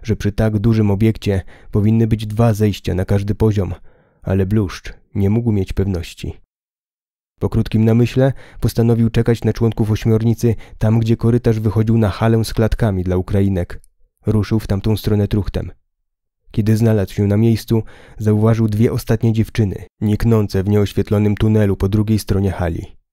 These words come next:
To Oksana przekazała latarkę komuś innemu i szła na końcu, pomagając nieść koc z nieprzytomną Ukrainką.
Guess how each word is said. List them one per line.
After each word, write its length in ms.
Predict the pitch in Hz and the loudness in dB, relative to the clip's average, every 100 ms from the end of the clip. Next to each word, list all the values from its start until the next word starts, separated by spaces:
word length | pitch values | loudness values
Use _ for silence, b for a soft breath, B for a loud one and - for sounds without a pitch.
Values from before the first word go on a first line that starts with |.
| - | 0
To 100 | 120 | 0
Oksana 420 | 110 - 135 139 | 0 0 2 2
przekazała 480 | - 120 117 123 120 | 0 -2 0 2 2
latarkę 480 | 117 120 113 120 113 | 2 0 0 0 0
komuś 300 | 113 107 - | 0 0 2
innemu 480 | 107 110 113 104 98 _ - | 2 4 2 0 -4 _ -6
i 100 | 104 | -4
szła 240 | - 104 | 0 0
na 140 | 107 | 2
końcu, 480 | 107 110 101 - - - - _ | 2 0 0 -4 -12 -12 -20 _
pomagając 640 | - 104 107 110 110 110 110 | -4 0 0 2 0 -2 0
nieść 380 | 113 107 - | 2 0 -4
koc 440 | - 120 117 - - | 0 0 0 -4 -10
z 100 | 107 | -2
nieprzytomną 600 | 110 - 113 113 107 107 | 0 0 0 0 0 0
Ukrainką. 580 | 107 117 104 95 - | 0 0 0 -2 -8